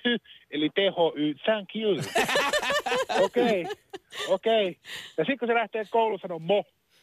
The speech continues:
mo." Mä sanon, "Mitä, mitä, mitä, mitä sä huutelet?"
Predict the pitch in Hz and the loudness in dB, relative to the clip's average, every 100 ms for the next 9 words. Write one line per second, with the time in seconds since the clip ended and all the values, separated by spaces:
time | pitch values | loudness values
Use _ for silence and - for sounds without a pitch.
0 | - - 196 156 190 190 196 208 254 - | -20 -16 -12 -2 -2 0 -6 -6 -2 -4
1 | 320 - 226 269 226 240 220 180 - 220 | -4 -6 -2 0 -2 -2 -2 -2 -6 -4
2 | 226 202 185 196 175 131 127 | -2 0 2 2 2 2 0